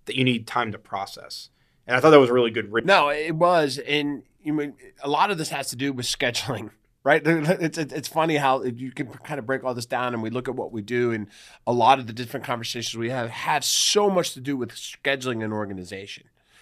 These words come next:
Speaker 2: and planning, right? Now, look, Gary Keller says, you know, when you're booking your calendar year out in advance,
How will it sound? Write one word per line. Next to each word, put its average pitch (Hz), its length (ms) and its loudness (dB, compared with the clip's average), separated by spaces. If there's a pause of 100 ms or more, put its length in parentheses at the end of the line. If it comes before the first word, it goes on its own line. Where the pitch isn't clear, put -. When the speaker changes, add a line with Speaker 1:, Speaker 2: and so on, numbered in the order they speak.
(140)
Speaker 2:
and 117 140 -4
planning, 110 460 -6 (100)
right? 113 220 -12 (280)
Now, 147 80 2
look, 147 160 -2 (240)
Gary 185 220 2
Keller 190 300 0
says, 120 480 -4
you 123 120 -2
know, 107 200 -4
when 127 180 -4
you're 117 100 -2
booking 160 400 -6
your 127 120 -4
calendar 131 420 -4
year 110 380 -2
out 101 200 0
in 98 80 -12
advance, 98 400 -8